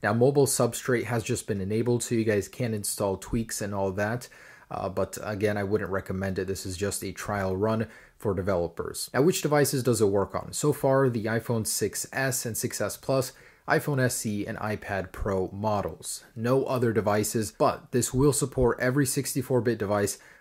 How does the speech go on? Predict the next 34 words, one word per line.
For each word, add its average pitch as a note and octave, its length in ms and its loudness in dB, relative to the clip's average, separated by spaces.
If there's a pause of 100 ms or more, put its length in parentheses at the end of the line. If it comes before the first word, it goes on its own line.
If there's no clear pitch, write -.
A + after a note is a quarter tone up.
on A2+ 120 -2
ten G#2 200 -4
point G2 260 -6
two, F#2+ 300 -4
except - 720 -4 (120)
for A#2+ 180 0
the A2 80 2
iPhone G#2+ 320 0
seven G2 260 -2
and F#2 80 -6
seven F2 240 -4
Plus. - 380 -8 (180)
So - 160 -4
that A2+ 160 2
means A2+ 300 -2
the G2+ 120 -2
iPhone F#2+ 380 -4
five F2+ 380 -6
S, B2+ 320 0 (340)
the G#2 120 -2
iPhone F2+ 400 -4
six, - 580 -2
the E2+ 280 -14
six - 440 -8
S, A#2 380 -4
and G2 360 -8
so F#2 400 -4
on. E2+ 220 -4
All B2 220 2
iPads A2+ 480 2
that G2 240 0
are G#2+ 180 0
sixty-four - 600 -6
bit. F2 300 -4